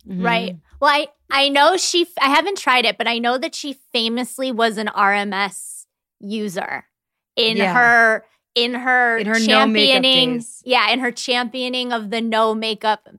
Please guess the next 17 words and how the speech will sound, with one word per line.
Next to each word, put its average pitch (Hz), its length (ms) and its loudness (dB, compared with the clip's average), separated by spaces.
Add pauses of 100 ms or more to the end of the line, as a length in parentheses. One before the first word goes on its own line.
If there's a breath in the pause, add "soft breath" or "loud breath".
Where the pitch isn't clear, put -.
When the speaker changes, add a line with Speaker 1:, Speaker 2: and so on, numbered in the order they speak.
(120)
Speaker 2:
makeup 208 500 -4
look. 196 640 -6 (440 soft breath)
Rosemary 214 560 -4
actually 196 440 -10
told 185 240 -10
us 185 140 -10 (120)
that 180 240 -10 (540)
Alicia 190 420 -10
was 185 180 -12
a 175 40 -12
big 175 300 -12
R 175 200 -10
M 185 100 -12
S 269 260 -6
user. 254 480 0 (360 soft breath)
So, 240 600 2
um, 226 480 2